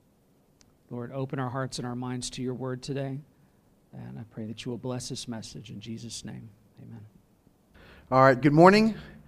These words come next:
Speaker 2: everyone. If you have your Bible with you, and I hope that you do, please go ahead and turn to the book of Philippians. Philippians is in the New Testament. It's right after Ephesians, right before Colossians, and we're gonna be looking at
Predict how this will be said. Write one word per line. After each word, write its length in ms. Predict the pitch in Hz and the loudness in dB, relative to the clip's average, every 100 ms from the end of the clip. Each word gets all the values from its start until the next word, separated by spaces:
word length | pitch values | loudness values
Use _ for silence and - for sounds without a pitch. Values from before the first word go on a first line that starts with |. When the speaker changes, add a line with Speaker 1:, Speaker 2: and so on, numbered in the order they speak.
| - - | -16 4
Speaker 2:
everyone. 680 | 151 165 175 190 214 214 208 | 6 6 8 12 12 10 6
If 180 | 156 - | 2 4
you 80 | 156 | 8
have 180 | 190 180 | 8 8
your 80 | 147 | 8
Bible 400 | 156 170 165 143 | 8 8 8 6
with 240 | 165 170 | 6 6
you, 80 | 175 | 4
and 100 | 147 | 6
I 80 | 123 | 6
hope 280 | 170 170 | 4 4
that 280 | 165 151 - | 2 2 0
you 100 | 147 | -4
do, 500 | 131 113 170 220 233 | -4 0 2 4 2
please 280 | - 175 180 | 2 0 4
go 120 | 190 | 6
ahead 140 | 180 160 | 8 6
and 140 | 143 | 2
turn 420 | - 185 190 180 | 2 4 4 2
to 280 | - 185 180 | 0 6 6
the 80 | 156 | 6
book 240 | 143 180 | 8 6
of 80 | 170 | 6
Philippians. 880 | - 143 156 170 185 185 180 - - - - - - - - - - - - | 0 4 6 6 4 2 0 -6 -10 -16 -20 -20 -20 -20 -20 -20 -20 -20 -2
Philippians 440 | 147 160 170 165 | 4 6 6 2
is 100 | 156 | 2
in 100 | 160 | 2
the 60 | 160 | 4
New 140 | 175 | 2
Testament. 680 | 170 214 - 226 240 - - - - - | 8 6 6 4 4 2 -8 -12 -10 -4
It's 200 | 131 127 | -2 0
right 360 | 135 143 151 | 6 10 12
after 480 | 156 156 - 165 160 | 12 8 6 4 4
Ephesians, 680 | 135 - 170 175 175 170 - | 2 0 0 0 0 -2 4
right 180 | 139 120 | 4 4
before 300 | 127 143 135 | -2 0 0
Colossians, 800 | - 127 135 147 151 156 139 139 | -2 4 8 8 8 2 0 2
and 80 | |
we're 100 | 139 | 2
gonna 160 | 147 170 | 4 6
be 120 | 160 | 6
looking 480 | 151 165 170 170 156 | 8 8 6 4 4
at 400 | 151 151 143 | 8 10 10